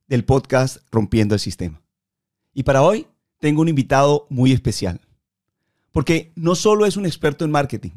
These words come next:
sino que también es muy buen amigo mío porque nos conocimos en el surfing. Su nombre es Alejandro Delgado y es un experto en marketing,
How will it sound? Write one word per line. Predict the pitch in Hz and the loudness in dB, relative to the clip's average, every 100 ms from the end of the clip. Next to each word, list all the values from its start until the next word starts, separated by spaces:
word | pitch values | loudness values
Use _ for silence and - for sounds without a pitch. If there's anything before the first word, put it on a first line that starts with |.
| - _ _ _ _ | -20 _ _ _ _
sino | _ 156 151 | _ -2 0
que | 185 185 - | 2 0 0
también | - 143 151 160 | 2 4 4 4
es | 170 - - | 0 -2 -6
muy | 147 156 170 | 0 4 6
buen | 160 156 | 4 2
amigo | 156 165 160 | 2 2 4
mío | 147 135 156 - _ _ _ _ - | 4 4 2 -4 _ _ _ _ -4
porque | 147 156 - _ | -2 0 -4 _
nos | 165 147 | 0 0
conocimos | 165 139 147 147 156 - | 2 0 2 2 2 -2
en | 139 123 | -2 0
el | 107 | 0
surfing. | 107 92 85 - _ _ _ _ _ _ _ _ _ _ _ | -2 -4 -8 -12 _ _ _ _ _ _ _ _ _ _ _
Su | - | 0
nombre | 170 202 214 208 | 2 4 4 4
es | 214 - | 2 0
Alejandro | 151 143 143 160 | 2 2 2 2
Delgado | 135 117 104 - _ _ _ _ _ _ _ | 2 2 0 -4 _ _ _ _ _ _ _
y | 170 190 - | 0 0 0
es | 165 | 2
un | 156 175 | 4 4
experto | - 160 156 | 2 2 2
en | 131 | 2
marketing, | 147 170 196 101 202 | 2 0 -4 -4 -6